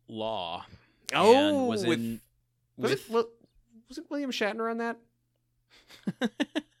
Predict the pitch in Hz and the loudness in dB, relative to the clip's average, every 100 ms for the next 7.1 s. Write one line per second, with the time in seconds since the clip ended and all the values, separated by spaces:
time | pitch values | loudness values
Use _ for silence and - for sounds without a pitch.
0 | - - - 143 135 120 92 - - 196 | -14 -12 -4 -2 -2 -6 -8 -12 -18 -14
1 | 160 - - 104 104 90 113 120 117 110 | -14 -14 -16 -12 -10 -8 -8 -6 -4 -4
2 | 110 - 117 113 107 104 104 92 98 - | -4 -8 -10 -10 -8 -8 -8 -8 -12 -14
3 | - - 113 180 202 240 226 - 160 135 | -20 -8 -2 2 4 4 2 4 4 2
4 | 131 139 - - _ - _ _ _ - | 0 -2 -4 -8 _ -20 _ _ _ -20
5 | 160 165 196 214 220 214 180 160 156 131 | -2 2 4 4 2 0 0 0 -2 0
6 | 127 127 131 123 113 113 131 131 - - | 2 4 4 0 -2 0 0 4 6 6